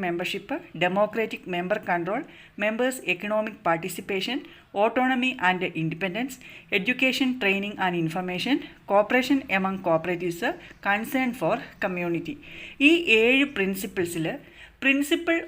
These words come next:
of growth എന്നറിയപ്പെടുന്ന പ്രിൻസിപ്പിൾ ഏതാണ് എന്നാണ് ചോദ്യം. ഉത്തരം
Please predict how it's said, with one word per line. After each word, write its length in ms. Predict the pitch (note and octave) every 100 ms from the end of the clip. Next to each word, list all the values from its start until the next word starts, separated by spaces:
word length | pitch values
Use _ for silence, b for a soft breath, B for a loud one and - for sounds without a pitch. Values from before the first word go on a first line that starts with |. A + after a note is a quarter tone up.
| -
of 100 | E4 - E3+
growth 380 | G3+ G#3+ C4 - - F#3+
എന്നറിയപ്പെടുന്ന 640 | G3 F#3+ F#3+ F#3+ G3 G3+ G3+
പ്രിൻസിപ്പിൾ 440 | F3+ F3+ F#3+ G3 F#3+ F#3+
ഏതാണ് 340 | G3+ G3 G#3 - E3+
എന്നാണ് 280 | E3 E3+ C#4 - F#3+
ചോദ്യം. 360 | E3 D3+ A#3 F4 B B B -
ഉത്തരം 340 | E3 F3 F3